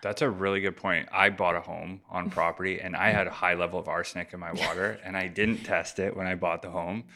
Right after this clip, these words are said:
Speaker 1: And you turn your shower on and it r-, smells like, almost like a copper, like, it's a weird, really weird smell. Like, it's almost like a musky old <laughs> smell.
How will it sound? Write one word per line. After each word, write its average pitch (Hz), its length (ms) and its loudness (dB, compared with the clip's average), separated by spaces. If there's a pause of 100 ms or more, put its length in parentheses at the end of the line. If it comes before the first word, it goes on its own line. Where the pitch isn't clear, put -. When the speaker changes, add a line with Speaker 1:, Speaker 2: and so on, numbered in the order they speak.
(360)
Speaker 1:
And 95 520 0 (240)
you 92 120 -10
turn 98 240 0
your 95 120 2
shower 98 360 4
on 90 160 2
and 90 100 -2
it - 180 -4
r-, 87 200 -10
smells 90 580 -2
like, 87 440 0 (680)
almost 92 340 -4
like 87 160 2
a 85 80 0
copper, 90 760 2
like, 85 280 -2
it's 95 160 -4
a 90 60 -2
weird, 90 400 4
really 98 220 4
weird 87 280 -2
smell. 87 240 -4
Like, 85 120 -6
it's 104 120 -4
almost 120 160 0
like 87 100 -4
a 82 60 -4
musky 85 480 -6
old 87 340 -6
<laughs> - 60 -20
smell. - 600 2